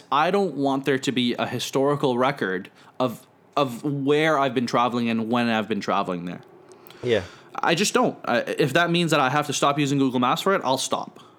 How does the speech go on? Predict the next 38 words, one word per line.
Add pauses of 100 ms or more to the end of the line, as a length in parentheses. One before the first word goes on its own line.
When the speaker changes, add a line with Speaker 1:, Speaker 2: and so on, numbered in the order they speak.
(240)
Speaker 1:
Um,
Speaker 2:
Mm-hmm.
Speaker 1:
I'll,
I'll
be,
I'll
still
be
able
to
search
businesses
and
whatnot,
and
if
they
wanna
keep
a
history
of
that
anonymously,
they're
welcome
to
do
that.
But
I,
I'm
done. (140)
I'm
done
with
that
aspect.